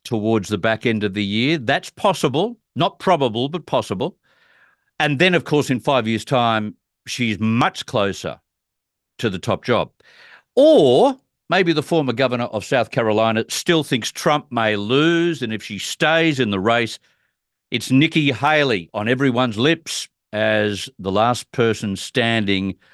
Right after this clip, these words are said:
within the Republican Party. Could be. Either way, I think she's wasting her time, and short of something devastating, Donald Trump has the nomination in the bag. It is done. And so all the deranged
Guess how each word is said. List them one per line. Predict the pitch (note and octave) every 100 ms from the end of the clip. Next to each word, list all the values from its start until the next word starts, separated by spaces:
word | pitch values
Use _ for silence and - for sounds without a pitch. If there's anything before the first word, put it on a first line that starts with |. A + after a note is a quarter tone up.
| _ -
within | G2+ A#2 G2+
the | G2
Republican | G2 - G#2+ G2 F#2 G#2
Party. | F#2 C#3+ D3+ D2+
Could | - D3 C#3+
be. | F3 A#3 A#3+ - _ _ _ _ _ _ _ _
Either | D3+ F#3 F#3+
way, | D#3 D#3 C3 A2 D#3+ -
I | A#2+
think | C#3+
she's | - A2
wasting | F#2+ C#3 C#3+ A#2
her | G#2
time, | - D#3 E3 F3 F3 E3+ - _ -
and | A2
short | - D#3+ B2+
of |
something | - C3+ A2+ G#2
devastating, | F2+ D#3 E3 - - D#3 D3 D3+ D3 - F2+
Donald | C#3 D3 C#3 -
Trump | C#3+ B2+ -
has | A#2+
the | A2+
nomination | A2+ A2 G#2+ G#2+ G2 G2
in | G2
the | F#2+
bag. | F2 A2 A2 G#2+ G2+ -
It | G2+
is | G2+ -
done. | F#2+ A#2 E2+ - _ _ _ _ _ _ _ _
And | D#3 D#3
so | F3+
all | F3 B3 D4
the | B3
deranged | F3 F3+ E3+ D#3+ D#3+ D#3 D3 C3+